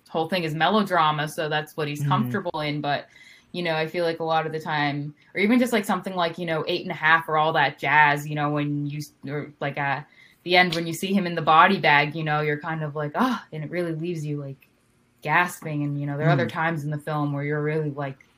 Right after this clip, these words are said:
Speaker 1: devastated for, like, him and the people around him, and you don't really get that with this. It's, it's a much more subtle, emotional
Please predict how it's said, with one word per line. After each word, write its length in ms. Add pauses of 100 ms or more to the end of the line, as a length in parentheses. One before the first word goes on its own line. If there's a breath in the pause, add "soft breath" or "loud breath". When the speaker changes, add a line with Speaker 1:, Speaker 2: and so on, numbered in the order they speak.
Speaker 1:
devastated 680
for, 100
like, 180
him 200
and 120
the 40
people 320
around 360
him, 100
and 80
you 60
don't 140
really 180
get 260
that 240
with 160
this. 260
It's, 220 (260 loud breath)
it's 120
a 40
much 240
more 160
subtle, 600
emotional 960